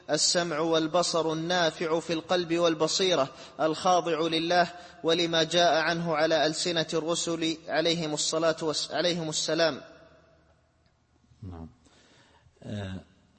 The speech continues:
Speaker 2: قوله تبارك وتعالى: "فتوكل على الله"، ذكره بعد قوله: "إن ربك يقضي بينهم بحكمه وهو العزيز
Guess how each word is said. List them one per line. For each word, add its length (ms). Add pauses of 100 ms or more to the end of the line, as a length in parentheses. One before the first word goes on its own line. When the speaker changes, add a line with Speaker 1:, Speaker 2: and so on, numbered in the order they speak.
(280)
Speaker 2:
قوله 380
تبارك 520
وتعالى: 580
"فتوكل 680
على 180
الله"، 340 (1400)
ذكره 460
بعد 460 (540)
قوله: 400
"إن 180
ربك 460
يقضي 580
بينهم 640 (180)
بحكمه 540 (560)
وهو 180
العزيز 580